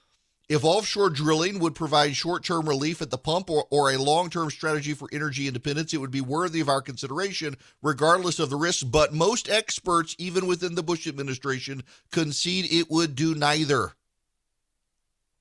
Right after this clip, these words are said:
The oil price after Bush's announcement, contrary to what Reuters said,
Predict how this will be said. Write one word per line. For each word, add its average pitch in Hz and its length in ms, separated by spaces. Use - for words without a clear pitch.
The 147 140
oil 202 320
price 175 720
after 160 280
Bush's 156 380
announcement, 165 540
contrary 180 420
to 160 60
what 147 160
Reuters 170 440
said, 170 280